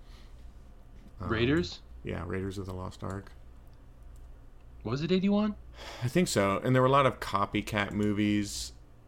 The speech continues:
Speaker 1: after that, like, you know, these action adventure-y kind of, like, duos, and I don't know. So I, I just think it, it definitely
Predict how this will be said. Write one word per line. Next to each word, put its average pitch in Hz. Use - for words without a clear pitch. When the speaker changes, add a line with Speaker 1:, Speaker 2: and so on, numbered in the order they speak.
Speaker 1:
after 101
that, 101
like, 104
you 120
know, 95
these 92
action 98
adventure-y 92
kind 92
of, 90
like, 98
duos, 90
and 87
I 92
don't 85
know. 82
So -
I, 107
I 120
just 120
think 120
it, 101
it 113
definitely 113